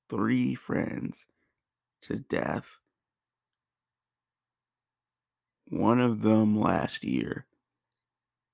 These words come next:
and one of them this year.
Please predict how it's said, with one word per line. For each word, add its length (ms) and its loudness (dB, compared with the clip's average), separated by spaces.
and 300 4
one 140 8
of 180 4
them 220 4
this 260 -2
year. 240 -6